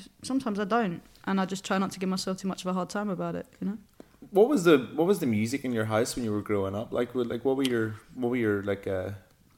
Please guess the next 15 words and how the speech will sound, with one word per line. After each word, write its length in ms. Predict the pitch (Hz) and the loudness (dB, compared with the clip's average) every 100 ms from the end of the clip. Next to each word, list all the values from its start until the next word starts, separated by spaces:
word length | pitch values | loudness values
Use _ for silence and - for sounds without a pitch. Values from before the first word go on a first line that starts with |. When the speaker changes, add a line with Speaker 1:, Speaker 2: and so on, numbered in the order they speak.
| _ _ | _ _
Speaker 2:
folks 400 | - 117 120 - | -6 -2 -2 -2
and 260 | 120 110 110 | -6 -6 -6
people 220 | 110 101 | -6 -4
like 140 | 98 | -2
that 220 | 95 95 98 | -2 -4 -4
listening 360 | 117 127 120 | -10 -8 -10
to? 200 | - 127 123 - - _ | -8 -10 -10 -20 -20 _
Speaker 1:
So 260 | - 240 226 | -4 0 2
I'm, 360 | 233 247 240 - | 4 2 0 0
I'm 340 | 233 214 208 | 0 0 0
the 100 | 233 | 4
youngest 380 | 233 247 240 - | 6 4 2 -2
of 80 | 190 | -6
five 400 | - 208 202 196 | 2 4 4 2
siblings, 680 | 208 180 180 180 175 - | -2 -2 -4 -4 -8 -10